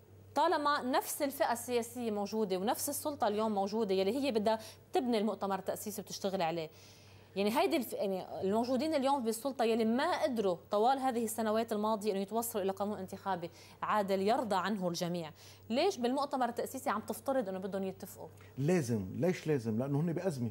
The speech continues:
Speaker 2: مشان هيك أنا مع الفراغ. فلتتعطل الحكومة. خليها تع-، خليه يتعطل كل شيء بالبلد لحتى يصير في إيقاظ حقيقي لهذا الضمير الوطني لدى جميع اللبنانيين وفي مقدمتهم بعض المسؤولين.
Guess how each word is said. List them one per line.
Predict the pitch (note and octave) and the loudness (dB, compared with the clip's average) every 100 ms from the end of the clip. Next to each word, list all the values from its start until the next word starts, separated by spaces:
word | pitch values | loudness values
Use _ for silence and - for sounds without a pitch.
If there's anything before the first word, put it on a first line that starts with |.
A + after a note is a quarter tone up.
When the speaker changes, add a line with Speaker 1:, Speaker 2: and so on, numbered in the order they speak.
| G2 | -2
Speaker 2:
مشان | A#2 D#3+ | 0 2
هيك | F#3 G3+ | 2 0
أنا | E3+ | 0
مع | D#3 | 0
الفراغ. | C3 C3 B2 A#2 - - - - - - | -2 -2 -2 -4 -8 -20 -20 -20 -14 -2
فلتتعطل | D#3 D3+ C#3+ D#3 - C3 | -2 -2 -4 -4 -2 -4
الحكومة. | - G#2 A2+ A2+ - - - - - - - - - - - - - - | -4 -8 -10 -10 -14 -20 -20 -20 -20 -20 -20 -20 -20 -20 -20 -20 -20 -16
خليها | - D3 G#3+ | -4 2 2
تع-، | - - | 2 -4
خليه | - F#3+ | -2 0
يتعطل | G#3+ G#3+ G3+ | 0 -2 -4
كل | D#3+ F#3 | -4 -6
شيء | - G3+ | -4 -4
بالبلد | D#3 C3+ A#2+ - - - - - | -2 -2 -2 -4 -12 -20 -20 -6
لحتى | B2 C#3 - G#3 - F3 F#3 - | -2 0 0 -2 0 2 2 0
يصير | C#3+ B2 - G3 | -4 -4 0 0
في | D#3 - F#3+ G3+ E3 - - - | 0 0 0 0 -4 -12 -20 -4
إيقاظ | E3 D3 E3 G3+ G3+ | 0 0 2 2 2
حقيقي | C3 - G3 G#3 G#3+ F3 | -2 -4 0 0 2 2
لهذا | D#3 C#3+ D3+ C#3 | 2 4 2 0
الضمير | A#2 C3+ D3 B2 | 0 0 2 2
الوطني | B2 C3+ C3 B2 A2 - - - | 2 2 0 0 -2 -6 -20 -8
لدى | B2 D3 C#3 | -2 2 2
جميع | C#3+ E3 C#3 | 2 0 0
اللبنانيين | C3 B2 A#2 B2+ C3+ D3+ C#3 | 0 0 0 2 2 0 0
وفي | B2 C3 - C#3+ | 0 -2 -2 -4
مقدمتهم | B2+ B2 C3 E3 C#3+ C3 | -2 -2 -2 -2 0 0
بعض | A#2+ A2 | 0 0
المسؤولين. | A2+ G#2 G2+ G#2+ | 0 -2 -4 -6